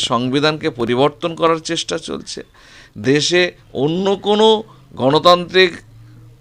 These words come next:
প্রক্রিয়ার মধ্যে অংশগ্রহণ করার মতো অন্য কোনো রাজনৈতিক দল থাকবে কি না থাকবে, এই প্রশ্ন উঠে আসছে। এরকম একটা কঠিন পরিস্থিতির মধ্যে দাঁড়িয়ে এই নির্বাচন হতে চলেছে, সেখানে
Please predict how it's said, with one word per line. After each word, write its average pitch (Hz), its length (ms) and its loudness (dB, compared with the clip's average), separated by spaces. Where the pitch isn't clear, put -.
প্রক্রিয়ার 190 600 4
মধ্যে 180 220 2
অংশগ্রহণ 165 480 -2
করার 147 280 6
মতো 156 200 0
অন্য 147 200 0
কোনো 156 180 -2
রাজনৈতিক 139 440 0
দল 120 140 4
থাকবে 101 320 -2
কি 156 200 -4
না 151 140 2
থাকবে, 147 240 -8
এই 147 160 -8
প্রশ্ন - 240 -10
উঠে 160 160 -2
আসছে। - 240 -8
এরকম 160 240 2
একটা 196 140 6
কঠিন 180 280 4
পরিস্থিতির 190 580 0
মধ্যে 151 300 -2
দাঁড়িয়ে 143 360 2
এই 123 140 -2
নির্বাচন 127 580 0
হতে 107 180 -6
চলেছে, 92 380 -10
সেখানে 175 360 -4